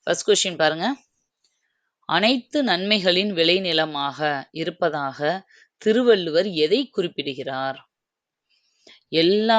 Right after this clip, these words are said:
நன்மைக்கும் விளைநிலமா எது இருக்குன்னு சொல்றாரு அப்படின்னா, இதோட ஆன்சர் வந்து, நீங்க வந்து இப்போ அரண் வலியுறுத்தல் அப்படிங்கிற அதிகாரம் படிக்கிறதுனால, நீங்க டக்குன்னு அறம் அப்படின்னு போட்டுருவீங்க. ஆனா, நீங்க இருபது அதிகாரத்தையும் படிச்சு முடிச்சுட்டு,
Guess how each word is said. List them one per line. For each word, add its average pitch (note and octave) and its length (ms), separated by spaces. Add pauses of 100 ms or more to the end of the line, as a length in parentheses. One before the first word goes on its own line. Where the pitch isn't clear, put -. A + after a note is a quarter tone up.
நன்மைக்கும் G3 560
விளைநிலமா F3+ 680
எது D#3 240
இருக்குன்னு F3+ 400
சொல்றாரு D3 520 (180)
அப்படின்னா, C3+ 460 (560)
இதோட D3+ 280
ஆன்சர் E3+ 380
வந்து, D#3 280 (360)
நீங்க G3 260
வந்து G#3 240
இப்போ G3 300
அரண் F3 280
வலியுறுத்தல் A#3 640
அப்படிங்கிற G3 380
அதிகாரம் F#3+ 480
படிக்கிறதுனால, D#3+ 720 (520)
நீங்க G#3+ 220
டக்குன்னு G3+ 540
அறம் E3+ 360 (200)
அப்படின்னு D#3+ 320
போட்டுருவீங்க. D#3 460 (960)
ஆனா, E3+ 400
நீங்க F3+ 200
இருபது G3 380
அதிகாரத்தையும் G#3 560
படிச்சு E3+ 280
முடிச்சுட்டு, D#3+ 480